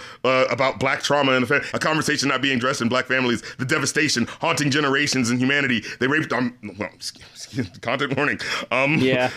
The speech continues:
Speaker 1: <laughs> uh, they, uh, sexual assault, they raped our mothers, then they raped our sisters, then they made us watch, then they made us rape each other. And, like, the way the music builds, it was so, like, a, oh my God, like, I had an emotional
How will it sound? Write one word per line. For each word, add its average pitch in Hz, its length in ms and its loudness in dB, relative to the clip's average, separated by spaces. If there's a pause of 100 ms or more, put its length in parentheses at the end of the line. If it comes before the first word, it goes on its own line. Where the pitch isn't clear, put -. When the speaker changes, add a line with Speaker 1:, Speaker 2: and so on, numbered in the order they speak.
Speaker 1:
<laughs> - 140 -14
uh, 143 640 4
they, 143 420 2 (160)
uh, - 20 -12
sexual 147 420 0
assault, 143 520 0
they 135 140 2
raped 147 400 0
our 127 100 2
mothers, 131 540 0
then 131 300 0
they 131 100 2
raped 131 260 0
our 131 120 0
sisters, 143 340 0
then 139 160 0
they 131 100 2
made 139 340 2
us 139 140 0
watch, 139 320 0
then 143 140 -2
they 131 140 2
made 147 260 2
us - 160 -4
rape 143 160 0
each 127 100 -4
other. 131 100 -4 (200)
And, 170 180 2
like, 160 220 2
the 156 80 2
way 147 140 2
the 170 100 2
music 143 420 0
builds, 131 380 0 (280)
it 147 140 -2
was 170 180 0
so, 160 180 2
like, 147 260 2
a, 139 140 2 (100)
oh 135 220 0
my 135 160 0
God, 135 340 0
like, 131 260 -2 (420)
I 160 100 0
had 170 140 2
an 160 80 2
emotional 156 640 2